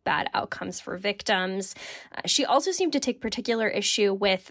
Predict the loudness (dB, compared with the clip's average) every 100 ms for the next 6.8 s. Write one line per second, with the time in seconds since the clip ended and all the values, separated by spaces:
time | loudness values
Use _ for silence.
0 | -6 -2 0 4 2 4 2 2 2 2
1 | 4 4 4 0 0 -4 -6 -4 0 2
2 | 2 0 -4 -6 -6 -4 -4 -6 -6 -10
3 | -10 -6 -6 -6 -8 -6 -4 -4 -4 -4
4 | -4 -6 -6 -6 -4 -4 -6 -2 0 0
5 | 0 -2 0 0 2 0 2 -4 -8 -14
6 | -16 -4 -2 2 2 4 2